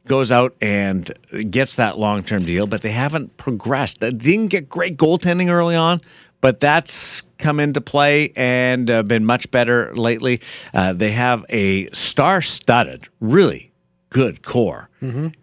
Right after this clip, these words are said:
Speaker 1: It is puzzling why this team is not in a playoff position, but, uh, they won, uh, today against Anaheim and then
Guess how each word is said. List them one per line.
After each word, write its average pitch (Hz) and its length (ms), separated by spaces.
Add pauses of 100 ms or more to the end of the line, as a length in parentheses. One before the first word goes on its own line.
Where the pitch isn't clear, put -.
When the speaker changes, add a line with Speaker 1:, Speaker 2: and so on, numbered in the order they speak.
(180)
Speaker 1:
It 107 240
is 147 260
puzzling 104 600
why 113 280
this 101 220
team 104 320
is 98 200
not 104 260
in 95 100
a 85 40
playoff 82 400
position, 80 440
but, 80 220
uh, 82 240
they 87 160
won, 113 360
uh, 101 180
today 101 360
against 85 340
Anaheim 92 440
and 87 140
then 90 220